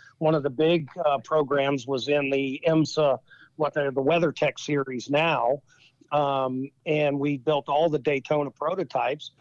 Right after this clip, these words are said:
Basically, we did all the engineering side by side next door to each other and walked the parts across the parking lot. They built race cars and off the road racing it went. But I've, I've done road racing all the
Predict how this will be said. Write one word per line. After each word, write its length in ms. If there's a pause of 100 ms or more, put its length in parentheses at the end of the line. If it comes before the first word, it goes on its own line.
(240)
Basically, 420
we 140
did 180
all 220
the 160
engineering 720
side 340
by 180
side 460
next 300
door 220
to 140
each 220
other 300
and 180 (340)
walked 320
the 60
parts 360
across 400
the 80
parking 440
lot. 300
They 160
built 320
race 280
cars 440
and 140 (320)
off 280
the 80
road 320
racing 460
it 160
went. 440
But 140
I've, 220 (400)
I've 160
done 200
road 220
racing 420
all 180
the 80